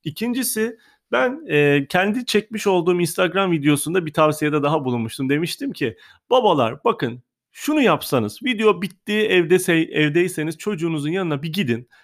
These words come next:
Deyin ki, 'Evladım, en sevdiğin bilgisayar oyunları hangileri? Bana bir anlatır mısın? Öğrendiniz mi? En sevdiğin hangisi ise bana bunun nasıl oynandığını bir anlatır mısın?'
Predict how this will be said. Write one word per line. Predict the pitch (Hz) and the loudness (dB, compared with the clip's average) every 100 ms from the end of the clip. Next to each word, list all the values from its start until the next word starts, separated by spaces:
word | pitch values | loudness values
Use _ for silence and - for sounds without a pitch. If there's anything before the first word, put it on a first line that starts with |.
| _ _ | _ _
Deyin | 147 262 349 180 | -12 -4 -2 -2
ki, | - 113 110 _ _ _ _ _ | -4 -8 -8 _ _ _ _ _
'Evladım, | 262 269 185 151 120 120 143 _ _ | 0 2 2 2 2 -4 -6 _ _
en | 285 262 | 0 0
sevdiğin | - 180 147 123 123 117 120 123 | 2 2 2 2 0 0 -2 -2
bilgisayar | 247 - - 185 | 0 0 0 0
oyunları | 160 147 135 147 165 | 2 2 2 0 0
hangileri? | 139 110 98 90 - - _ _ _ _ | 0 -2 -2 -4 -6 -14 _ _ _ _
Bana | 254 214 196 | 2 2 2
bir | 214 165 | 2 2
anlatır | 151 135 - | 2 0 -2
mısın? | 98 98 - - _ 180 | -8 -8 -14 -18 _ 0
Öğrendiniz | 208 220 220 214 190 120 | 2 2 0 0 -2 -2
mi? | - - | -8 0
En | 262 233 | 2 2
sevdiğin | - 175 143 165 175 | 2 0 0 -2 -2
hangisi | 214 185 139 143 | -2 -2 -2 -4
ise | 120 123 127 - _ _ | -4 -4 -4 -6 _ _
bana | 151 254 302 | 0 2 2
bunun | 269 240 226 | 0 0 0
nasıl | 254 233 196 | -2 -2 -2
oynandığını | 190 185 170 156 156 175 | 0 0 0 0 -2 -2
bir | 233 180 | 0 2
anlatır | 165 160 170 | 2 0 -2
mısın?' | 127 107 - 110 | -4 -6 -10 -14